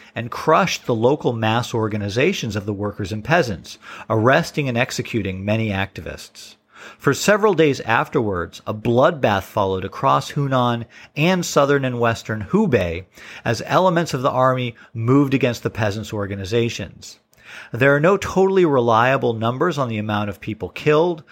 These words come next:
but all sources agree that the numbers run into the thousands. The May twenty-first coup in Changsha is known as the Horse Day Massacre.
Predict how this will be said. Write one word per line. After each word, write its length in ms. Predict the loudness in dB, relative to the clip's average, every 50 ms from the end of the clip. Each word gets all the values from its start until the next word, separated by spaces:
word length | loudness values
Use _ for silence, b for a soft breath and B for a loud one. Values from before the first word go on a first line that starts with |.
| B B B B
but 140 | 0 2 2
all 160 | 2 2 0
sources 500 | 0 0 0 2 2 0 -2 -4 -4 -4
agree 480 | -4 -2 2 4 4 4 4 2 0 b b b b
that 140 | -8 -6 -4
the 80 | 0
numbers 380 | 0 0 2 2 2 0 0 0
run 220 | 0 0 0 0
into 240 | 0 -2 -4 -6 -6
the 120 | -6 -8
thousands. 800 | -4 -2 0 0 0 0 -2 -6 -10 -14 -18 -20 -20 -20 -20 -20 -20 _ _ _ B B B B B B B B B B
The 120 | -2 0 2
May 180 | 4 4 4
twenty-first 640 | 4 2 2 2 2 2 2 2 2 2 0 -6 -10 -2
coup 240 | 0 2 4 4
in 100 | 2 2
Changsha 680 | 0 0 2 2 2 0 -2 -4 0 2 2 2 2 2
is 140 | -2 -2 -2
known 340 | 0 2 2 2 0 -2 -4
as 380 | -4 -2 -2 0 -2 -2 -4
the 140 | -2 -2 -2
Horse 500 | -2 0 2 2 4 4 2 -2 -6 -8
Day 300 | -4 -2 0 0 0 -2
Massacre. 640 | -2 -2 -2 -2 -2 -2 -6 -10 -10 -12 -16 -18